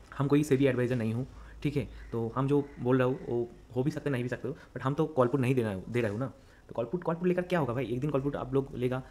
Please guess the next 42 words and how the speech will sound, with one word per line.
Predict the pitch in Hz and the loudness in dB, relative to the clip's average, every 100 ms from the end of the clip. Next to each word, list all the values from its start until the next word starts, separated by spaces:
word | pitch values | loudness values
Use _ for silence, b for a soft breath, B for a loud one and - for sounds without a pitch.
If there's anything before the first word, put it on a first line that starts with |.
| B | B
उसके | 123 - | -6 0
बाद | 127 | 2
हम | 127 | 2
भाग | 120 123 | 0 2
जाएंगे, | 131 127 | 2 0
तब | 127 | -2
क्या | 143 | -2
होगा | 110 95 | -2 -4
आपका | - 101 - - - 131 | -10 -18 -20 -20 -14 -10
ना? | 151 B B | -10 B B
इसलिए | 123 175 | 0 2
बोल | 131 107 | 2 0
रहा | |
हूँ, | 135 180 - | -4 -8 -6
आप | 117 | -2
लोग | 139 | 2
logic | 113 117 170 | 2 2 0
जो | 139 147 | 0 0
हम | 147 123 | 0 0
लोग | 135 | 2
logic | 120 113 147 | 2 2 0
आपको | 131 139 | 2 2
बोल | 117 127 | 2 2
रहे | 123 | 2
हो | |
ना, | 143 | 0
लॉजिक | 113 123 | -2 -2
सम-, | - 120 | -4 -4
समझिए। | 123 120 104 95 B B - | -2 -2 -2 -6 B B -4
Logic | 117 123 165 165 | -2 0 0 -2
आप | 127 | -2
लोग | 147 | 0
एक | 131 | 4
बार | 165 165 - - | 4 4 0 -4
याद, | 127 131 | -2 0
मतलब | 131 135 147 - | 0 0 -2 -2
समझ | 135 143 | 2 2
गए | 131 143 | 4 4
ना, | 175 185 B B - | 4 -2 B B -10
तो | 131 | -4
आपको | 139 | -2
पीछे, | 139 131 | 0 2